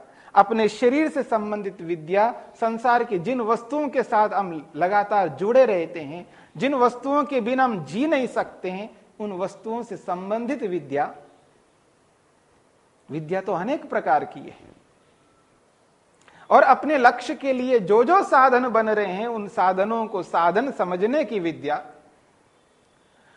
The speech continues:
और जो साधक होकर के मैं मेहनत कर रहा हूं, साधक को समझने की विद्या, आत्मा को समझने की विद्या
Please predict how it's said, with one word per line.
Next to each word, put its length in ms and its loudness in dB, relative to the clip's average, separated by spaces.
और 260 6
जो 340 4
साधक 460 8
होकर 420 6
के 160 2
मैं 220 0
मेहनत 500 4
कर 180 6
रहा 220 6
हूं, 240 0
साधक 480 0
को 120 -4
समझने 520 -4
की 160 -8
विद्या, 380 -4
आत्मा 400 0
को 140 -4
समझने 500 -2
की 160 -8
विद्या 440 -6